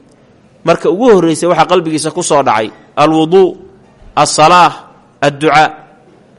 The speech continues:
inuu weysaysto, inuu Ilaahay gacmaha u taagto, Alla baryo, inuu, waxa weeyaan, salaad galo, salaad tukado. Sidaa awgeed bay ambiyada Ilaahay dhaqan waxay u lahaayeen, markay arrini ku timaaddo,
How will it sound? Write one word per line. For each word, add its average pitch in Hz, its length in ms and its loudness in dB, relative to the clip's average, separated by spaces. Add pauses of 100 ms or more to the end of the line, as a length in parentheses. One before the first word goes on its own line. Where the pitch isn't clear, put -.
inuu 160 200 -2
weysaysto, 156 540 -2 (640)
inuu 165 180 -2
Ilaahay 165 240 2
gacmaha 160 320 0
u 165 80 -2
taagto, 160 320 -2
Alla 151 220 2
baryo, 165 380 0 (640)
inuu, 185 260 2
waxa 175 220 2
weeyaan, 170 300 2
salaad 175 380 2
galo, 170 220 2
salaad 170 320 2
tukado. 185 420 0 (440)
Sidaa 175 260 0
awgeed 170 280 0
bay 156 100 0
ambiyada 156 320 -2
Ilaahay 160 240 0
dhaqan 151 220 0
waxay 156 200 -2
u 160 60 2
lahaayeen, 135 300 0
markay 160 260 -2
arrini 147 280 0
ku 226 140 -2
timaaddo, 151 520 0